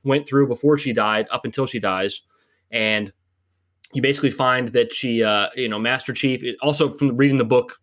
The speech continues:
Shadows of Reach, uh, Master Chief and Blue Team, they retrieved, uh, another clone of Halsey's brain. They made another Cortana model exactly the same as Cortana. That was the weapon. Uh,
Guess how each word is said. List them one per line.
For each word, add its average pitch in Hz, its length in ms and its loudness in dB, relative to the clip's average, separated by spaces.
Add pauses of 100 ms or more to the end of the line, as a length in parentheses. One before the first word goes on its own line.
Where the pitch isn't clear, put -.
Shadows 113 400 -4
of 98 80 -8
Reach, 113 320 -2 (460)
uh, 110 220 0
Master 127 280 -2
Chief 127 260 -2
and 120 80 -4
Blue 127 160 2
Team, 131 240 0
they 117 100 4
retrieved, 117 540 0
uh, 107 340 0 (280)
another 120 340 -2
clone 123 300 0
of 110 80 0
Halsey's 110 340 -2
brain. 160 460 0 (260)
They 120 140 2
made 120 180 2
another 147 360 2
Cortana 147 480 2
model 135 300 2
exactly 135 500 -2
the 135 80 -4
same 135 240 -2
as 127 100 -8
Cortana. 113 540 -4 (280)
That 110 180 -2
was 117 140 -4
the 117 100 0
weapon. 147 540 0 (340)
Uh, 107 300 2